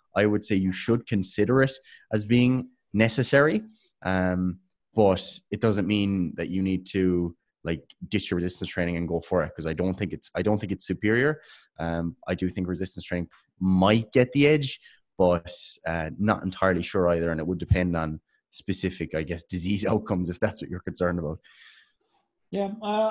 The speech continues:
Speaker 2: I, I would agree with that, but, uh, I'm still gonna give resistance training the edge and just go with it, you know? Um,
Speaker 1: Yeah.
Speaker 2: however, if we're in this ideal world and we're saying, "Let's,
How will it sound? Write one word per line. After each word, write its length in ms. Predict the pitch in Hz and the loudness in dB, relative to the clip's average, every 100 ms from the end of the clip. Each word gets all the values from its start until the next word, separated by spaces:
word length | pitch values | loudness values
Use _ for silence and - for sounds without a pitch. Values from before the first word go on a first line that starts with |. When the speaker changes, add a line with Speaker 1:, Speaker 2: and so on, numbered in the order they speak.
| - | 0
Speaker 2:
I, 120 | 269 | -2
I 180 | - 220 | 2 4
would 80 | 185 | 6
agree 160 | 135 | 6
with 100 | 120 | 2
that, 280 | 127 131 - - | 2 0 -2 2
but, 180 | 123 123 | 4 6
uh, 340 | 117 117 117 143 | 4 2 0 -2
I'm 80 | |
still 180 | 143 165 | 2 4
gonna 140 | 123 110 | 4 2
give 180 | 110 | 0
resistance 380 | 107 107 101 110 | 0 -2 -4 -6
training 320 | - 107 107 | -4 -4 -2
the 100 | 104 | -2
edge 220 | 107 110 110 | -2 -2 -4
and 100 | 104 | -6
just 260 | 104 - _ _ - | -8 -12 _ _ -14
go 200 | 117 120 | -2 2
with 120 | 123 113 | 4 2
it, 140 | - - - | -2 -10 -6
you 80 | |
know? 120 | 117 151 _ _ _ 123 | -4 -4 _ _ _ -10
Um, 200 | 120 117 | -2 0
Speaker 1:
Yeah. 140 | 104 - | 0 0
Speaker 2:
however, 340 | - 139 123 - _ _ - | 0 2 0 -6 _ _ -2
if 180 | 165 143 | 0 2
we're 180 | 151 156 | 4 6
in 80 | 143 | 6
this 160 | 127 | 4
ideal 320 | 123 120 113 | 4 4 4
world 280 | 107 110 110 | 4 4 4
and 60 | 107 | 0
we're 60 | 101 | -4
saying, 300 | 110 107 107 | -4 -4 -2
"Let's, 300 | 113 - | -4 -6